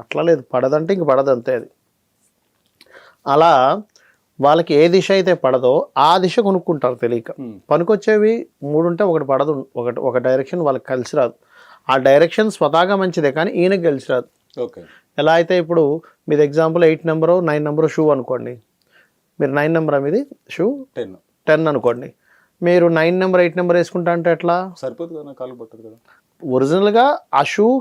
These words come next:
Speaker 1: దోషమేం లేదు, ఎయిట్ నెంబర్ వేసుకునేవాడికి అది సరిపోతుంది, కానీ మీరు ఎయిట్ నెంబర్ వేసుకుంటానంటే కుదరదు.
Speaker 2: కుదరదు కదా.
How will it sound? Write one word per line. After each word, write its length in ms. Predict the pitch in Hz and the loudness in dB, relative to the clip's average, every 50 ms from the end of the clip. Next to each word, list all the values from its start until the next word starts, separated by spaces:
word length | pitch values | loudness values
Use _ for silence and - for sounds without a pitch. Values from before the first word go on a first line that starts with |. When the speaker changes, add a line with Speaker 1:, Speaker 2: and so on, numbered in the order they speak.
| - - - 175 143 156 | -4 -8 -12 -6 0 2
Speaker 1:
దోషమేం 360 | 165 165 160 - 208 208 202 190 175 | 2 2 2 0 0 0 2 4 2
లేదు, 160 | 156 127 123 - _ - 127 | 2 2 0 -6 _ -4 -4
ఎయిట్ 140 | 131 135 139 175 | -4 -2 -2 -2
నెంబర్ 180 | 180 190 190 196 | -2 0 2 0
వేసుకునేవాడికి 440 | 190 180 - 196 185 185 190 202 240 | 0 -2 -2 -2 0 0 0 0 0
అది 80 | 202 - 180 | 0 2 2
సరిపోతుంది, 420 | 165 170 185 190 - 139 123 - _ _ _ _ _ _ _ _ _ _ _ - _ - | 0 2 0 -2 -2 -2 -4 -4 _ _ _ _ _ _ _ _ _ _ _ -16 _ -4
కానీ 140 | 196 190 185 196 | -2 2 4 4
మీరు 140 | 208 220 226 | 6 6 6
ఎయిట్ 120 | 226 214 220 | 4 4 2
నెంబర్ 180 | 220 214 214 214 | 0 0 2 2
వేసుకుంటానంటే 520 | 220 208 - 233 220 202 208 208 214 208 233 - | 0 0 0 -2 0 0 0 -2 -2 -6 -4 -2
కుదరదు. 300 | 226 196 202 214 185 131 - - | 0 2 2 2 2 0 -4 -12
Speaker 2:
కుదరదు 260 | 143 143 160 196 - - 87 | -8 -8 -8 -8 -10 -16 -20
కదా. 100 | 80 | -20